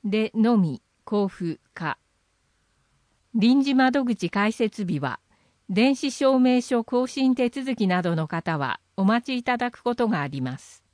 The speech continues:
問い合わせ、市民課、内線三一八。予約制。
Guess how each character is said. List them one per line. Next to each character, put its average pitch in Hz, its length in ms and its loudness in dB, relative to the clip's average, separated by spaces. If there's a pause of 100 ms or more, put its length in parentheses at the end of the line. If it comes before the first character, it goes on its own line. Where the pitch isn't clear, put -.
(1200)
問 233 240 0
い 233 80 0
合 220 60 0
わ 208 140 0
せ、 185 320 -4 (320)
市 - 220 -2
民 220 240 6
課、 - 300 -6 (340)
内 220 240 0
線 196 460 -2
三 254 340 0
一 240 240 -4
八。 156 420 -10 (3250)
予 196 180 4
約 247 220 2
制。 202 460 -2